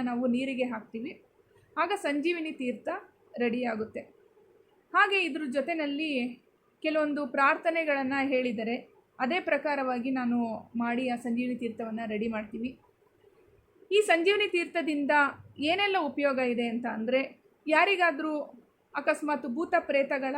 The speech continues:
ಕಾಟ ಏನಾದ್ರೂ ಇತ್ತು ಅಂತ ಅಂದ್ರೆ, ಯಾರಾದ್ರೂ ಏನಾದ್ರು ವಶೀಕರಣ ಮಾಡಿದ್ರೆ, ಮತ್ತೆ ತುಂಬಾನೇ, ಆ, ಹಾರಿಬಲ್ ಆಗಿರ್ತಕ್ಕಂತಹ ಒಂದು ದೋಷ ಏನಾದ್ರೂ ಇತ್ತು ಅಂದ್ರೆ, ಅದು ಸ್ವಲ್ಪ ಐದು ವಾರ,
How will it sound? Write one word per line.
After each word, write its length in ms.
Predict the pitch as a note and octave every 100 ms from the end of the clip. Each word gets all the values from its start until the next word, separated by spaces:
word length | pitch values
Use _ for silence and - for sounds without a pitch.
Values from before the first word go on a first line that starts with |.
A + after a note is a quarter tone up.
| C#4+
ಕಾಟ 320 | C4 B3 B3
ಏನಾದ್ರೂ 600 | B3+ A#3+ A#3+ A3 A#3+ A#3+
ಇತ್ತು 300 | A#3+ - C4
ಅಂತ 200 | A3+ A3
ಅಂದ್ರೆ, 500 | G3+ G3+ A3+ A#3 - - - - -
ಯಾರಾದ್ರೂ 420 | C#4+ D4 C#4+ C#4
ಏನಾದ್ರು 260 | B3+ B3 A#3
ವಶೀಕರಣ 560 | A#3 - E4+ C#4 C4+ B3+
ಮಾಡಿದ್ರೆ, 680 | A3 G#3+ G3+ - C4+ - _ _ _ _ _ _ _ _ _ _ _ -
ಮತ್ತೆ 600 | D#4+ D#4+ F#4 E4+ - _ _ _ _ _ _ _ _ _
ತುಂಬಾನೇ, 720 | D#4+ D#4 F4 F#4+ F#4 D#4+ - _ -
ಆ, 120 | C#4 C#4 C4+ C4 C4 B3 A#3 A#3+ A#3+ - _ _ _ _ -
ಹಾರಿಬಲ್ 500 | C#4 F4 G4 E4+ E4
ಆಗಿರ್ತಕ್ಕಂತಹ 960 | D4+ C#4+ D4 - C#4+ - C#4 B3 C#4 C#4 C4+ B3+ A3+ A#3+ - _ _ _ -
ಒಂದು 440 | C4 B3 A#3+ G3+
ದೋಷ 300 | C4+ D#4+ F4 F4+
ಏನಾದ್ರೂ 420 | D4 C#4 C4+ B3
ಇತ್ತು 280 | B3 - A#3+
ಅಂದ್ರೆ, 440 | A3 A3+ B3 - -
ಅದು 160 | C4+ C4
ಸ್ವಲ್ಪ 260 | D4 B3 C#4+ C#4+ - _ _ -
ಐದು 240 | B3 D4 D4
ವಾರ, 160 | C#4+